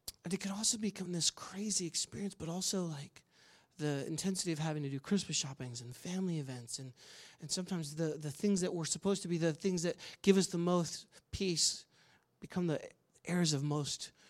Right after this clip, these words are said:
turmoil and struggle and strife and problems. And, um, but this is the, uh, this is the peace that God wants to give us. It's not an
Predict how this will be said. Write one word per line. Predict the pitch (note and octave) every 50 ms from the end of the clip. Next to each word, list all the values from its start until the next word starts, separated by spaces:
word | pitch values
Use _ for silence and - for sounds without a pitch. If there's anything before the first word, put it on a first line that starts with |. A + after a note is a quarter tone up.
| - -
turmoil | - - F#3+ F#3 F3+ E3 D3 C3+ B2+ B2 B2+
and | B2+ B2+
struggle | - - - D#3+ D#3 D3+ C#3+ C3 B2
and | B2 B2
strife | A#2+ - - D#3+ D3 C3+ B2+ B2 -
and | B2 B2+
problems. | - - D3+ D3 D3 C#3+ C3+ A#2 B2 - - - - - _ _ - - - - - - - - -
And, | - D#3 D#3 D3 D3 C#3+
um, | D3 C#3 C3 C3 C3 B2+ B2 A#2 A#2+ C#3+ - _ _ _ _ _ _ _ _ _ _ _ _ _ _ - - _ _ _ _ _ _ _ _ _ _ _ _ _ -
but | - E3 -
this | A3+ G#3+ - A3
is | G3+ E3 D#3 D#3
the, | E3+ E3+ D#3+ D#3+ D3+
uh, | D3 C#3+ C#3+ - - - _ _ _ _ _ _ _ -
this | F3 G3 F#3 -
is | F#3+ D#3 D#3
the | E3 E3
peace | C#3 - - - - E3 C#3 -
that | - C3 A#2 -
God | C3+ B2 B2 B2
wants | B2+ B2 A#2 - -
to | -
give | - A#2+ A2 G#2+
us. | A#2+ - - -
It's | E3 - - -
not | G3+ G#3 G3+
an | F3+